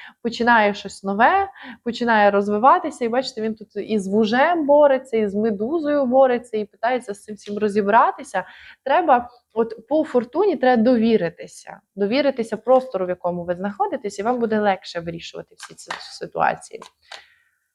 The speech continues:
Але це у нас також, пажи, це і подарунки, дуже приємні, класні якісь такі маленькі подаруночки, від яких ви будете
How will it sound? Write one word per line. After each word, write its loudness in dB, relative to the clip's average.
Але 6
це 6
у -2
нас 0
також, -2
пажи, -2
це -2
і -2
подарунки, 0
дуже -4
приємні, -2
класні -2
якісь -20
такі -20
маленькі -4
подаруночки, -2
від 2
яких -4
ви -2
будете 2